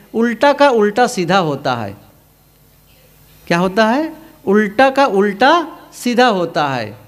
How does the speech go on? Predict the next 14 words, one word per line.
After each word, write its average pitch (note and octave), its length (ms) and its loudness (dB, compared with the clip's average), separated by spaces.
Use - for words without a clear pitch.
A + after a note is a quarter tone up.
उल्टा B3+ 260 0
जा C#4+ 200 4
रहे C#4+ 240 4
थे, A#3 320 -4
समझ A#3 240 -4
में C#4+ 80 -4
बात C4+ 240 2
आई, A#3+ 200 2
उलट D4 280 2
गए, C4+ 280 4
अब - 340 -14
सीधा D3 260 -8
हो F3 140 -8
गए। F#3 220 -8